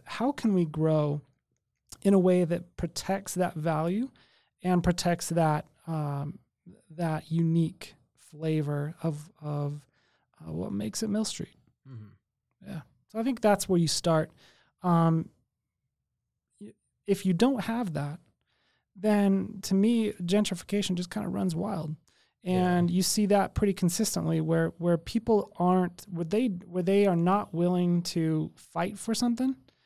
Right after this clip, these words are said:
Speaker 1: that is where it speeds up and it happens, uh, you know, almost kind of a breakneck speed. There's incredible work right now being done in Mill Street. They're,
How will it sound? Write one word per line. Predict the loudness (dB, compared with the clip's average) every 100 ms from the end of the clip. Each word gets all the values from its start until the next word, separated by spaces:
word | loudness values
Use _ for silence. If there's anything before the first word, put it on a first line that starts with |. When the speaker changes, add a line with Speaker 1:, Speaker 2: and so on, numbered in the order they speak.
| _ _ _ -2
Speaker 1:
that | 2 4 4
is | 2
where | 2 2 2 -4
it | -8 -8 -6
speeds | -6 -2 0 2
up | 2 0 -4
and |
it | -6
happens, | -4 -2 -2 -2 0 -2 -6 -8 -8
uh, | -4
you | 0 0
know, |
almost | 2 0 -4 -8 -6
kind | -4
of | -2
a | -4
breakneck | -2 -4 -2 -4 -6 -8
speed. | -6 -4 -2 -4 -12 -16 0
There's | 4
incredible | 4 2 -4 0 4 6
work | 6 2 2
right | 0
now | 0
being | 0 0 0
done | 0 2
in | 2 0
Mill | 0
Street. | -2 -2 -2 0
They're, | 0